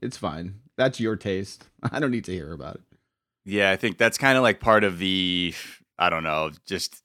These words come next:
Speaker 2: opinions have been so commodified, like, in the social media age that, like, now it's, like, this expectation of, like, "Yeah, but what's your,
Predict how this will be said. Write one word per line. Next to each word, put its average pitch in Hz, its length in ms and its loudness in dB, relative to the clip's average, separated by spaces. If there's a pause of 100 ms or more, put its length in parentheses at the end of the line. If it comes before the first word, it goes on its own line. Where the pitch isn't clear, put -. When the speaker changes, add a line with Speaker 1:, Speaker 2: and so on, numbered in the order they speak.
(160)
Speaker 2:
opinions 123 520 2
have 110 120 2
been 98 160 0
so 104 180 2
commodified, 101 840 2
like, 95 200 -2
in 98 80 -4
the 90 80 -8
social 95 380 -2
media 92 360 0
age 101 300 0
that, 87 140 0
like, 92 180 0
now 95 160 2
it's, 95 100 -6
like, 92 140 -2
this 90 160 -8
expectation 87 580 -6
of, 95 60 -12
like, - 120 -12 (200)
"Yeah, 170 80 8
but 127 120 4
what's 165 260 4
your, 160 440 4